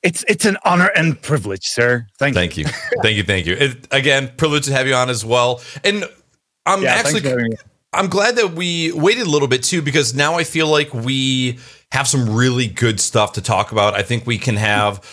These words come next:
Speaker 2: some valuable conversation that would be important to the viewer. Um, I'd love to hear about Speechy, the creation of it, kind of working with plugins in the audio world. Um, so do you have something you'd love to start with? Like, do you have something that's, like, on the tip of your tongue right now that you'd love to get into?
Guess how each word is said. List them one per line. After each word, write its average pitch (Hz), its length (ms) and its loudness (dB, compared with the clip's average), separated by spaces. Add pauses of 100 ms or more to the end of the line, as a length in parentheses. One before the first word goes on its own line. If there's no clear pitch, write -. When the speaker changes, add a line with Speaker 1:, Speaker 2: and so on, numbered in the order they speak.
(160)
Speaker 2:
some 117 160 0
valuable 143 320 2
conversation 139 640 0
that 131 140 0
would 117 120 -2
be 120 160 0
important 127 480 -2
to 123 100 -4
the 107 100 -2
viewer. 151 600 2
Um, 107 400 -2
I'd 117 80 -2
love 131 180 0
to 120 60 -8
hear 131 200 -2
about 113 420 2
Speechy, 135 800 -2
the 123 80 -2
creation 127 540 0
of 117 160 2
it, 117 180 2
kind 127 180 -2
of 110 80 -2
working 117 420 -2
with - 580 -2
plugins 131 400 0
in 113 60 -2
the 104 120 2
audio 127 340 0
world. 120 480 2 (240)
Um, 104 540 0
so 127 560 0 (540)
do 127 120 -2
you 143 60 4
have 196 120 2
something 311 240 0
you'd 202 120 -4
love 160 240 2
to 147 80 0
start 131 360 0
with? 82 200 0
Like, 92 100 0
do 127 80 -2
you 131 80 2
have 156 140 0
something 160 260 -2
that's, 123 180 0
like, 120 200 -2
on 120 120 0
the 127 80 -2
tip 120 180 -6
of - 40 -10
your 107 120 0
tongue 107 260 -2
right 92 240 0
now 82 180 0
that 80 100 -2
you'd 78 120 -4
love 80 140 0
to 78 40 -2
get 73 160 -2
into? 71 340 -6